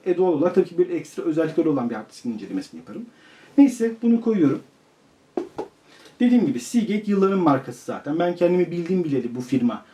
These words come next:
hard disk üretiyor. Hani bilinir mi bilinmedir mi o kişi bir tarafa bakmayın. Türkiye, dünyanın en çok bilinen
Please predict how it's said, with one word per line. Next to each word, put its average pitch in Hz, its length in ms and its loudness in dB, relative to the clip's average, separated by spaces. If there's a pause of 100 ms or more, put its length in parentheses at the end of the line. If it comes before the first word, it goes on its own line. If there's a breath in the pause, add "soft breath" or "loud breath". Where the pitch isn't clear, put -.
hard 127 260 -6
disk - 200 -12
üretiyor. 196 460 0 (380 soft breath)
Hani 156 320 4 (160)
bilinir 190 340 0
mi 190 180 2
bilinmedir 190 380 4
mi 190 100 0
o 196 100 -4
kişi - 220 -12
bir 185 140 -8
tarafa 190 380 2
bakmayın. 151 320 -2
Türkiye, 175 380 -8
dünyanın 190 420 6
en 214 160 0
çok 202 240 -6
bilinen 196 220 -4